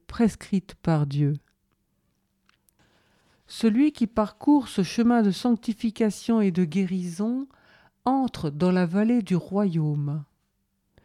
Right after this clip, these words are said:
la vie réelle en Dieu.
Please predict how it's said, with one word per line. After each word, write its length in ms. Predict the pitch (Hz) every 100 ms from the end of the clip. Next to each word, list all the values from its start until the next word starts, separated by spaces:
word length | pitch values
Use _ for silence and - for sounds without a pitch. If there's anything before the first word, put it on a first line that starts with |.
| _ _ _
la 200 | 170 175
vie 320 | 156 208 240 -
réelle 600 | - 175 214 190 180 190 _
en 160 | 196 190
Dieu. 420 | 165 - 165 156